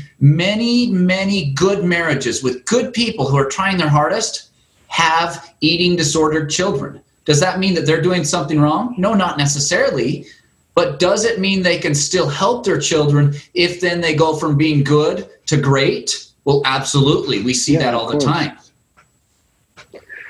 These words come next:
Speaker 2: Now, this, this, y-, you know, it's something you just, y-, you know, will it help the child? Will it fix my child if I go and fix my marriage? And the answer is,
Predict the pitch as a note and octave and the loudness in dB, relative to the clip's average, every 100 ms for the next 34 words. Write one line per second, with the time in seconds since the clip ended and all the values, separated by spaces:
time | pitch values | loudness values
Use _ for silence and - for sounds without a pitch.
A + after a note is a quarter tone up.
0 | - - - - D3+ D#3 E3+ E3 D#3 D#3 | -20 -20 -6 0 4 4 4 2 2 2
1 | D3+ D3 - - C3+ B2 D3 F3+ - - | 2 -2 -6 -10 -6 0 2 2 -2 -8
2 | - - C#3 A2+ C3 F#3+ - - F3 - | -10 -14 -10 -2 0 0 -2 -8 -10 -12
3 | _ _ _ _ - F#3 A#3+ E3 D3+ D3 | _ _ _ _ -8 -4 -2 2 2 2
4 | C#3 F3 E3 F3+ D#3+ C#3+ D3 C3 D3 - | -2 -4 -2 -2 -2 -2 0 0 0 -2
5 | - F3 D#3 B2+ C3 A#2 D3 D3 B2+ C3+ | -4 -4 -2 0 0 2 0 0 -2 -4
6 | - C#3 F3+ G#3+ G#2+ A2+ B2+ A#2+ - C#3 | -4 -4 -2 -2 -2 0 0 0 -4 -6
7 | - C3+ - F3 D#3+ B2 A2 B2 B2 A#2+ | -6 -6 -2 0 0 -2 -4 -4 -4 -6
8 | A2+ B2+ - A#2 A2+ D3 B2+ - - _ | -4 -6 -6 -8 -2 -2 -2 -4 -16 _
9 | - - _ _ - - E3 C#3+ F3 A3+ | -20 -20 _ _ -16 -2 0 2 4 4
10 | C4 C4 - F#3+ D#3+ - | 4 0 -2 -2 -2 -6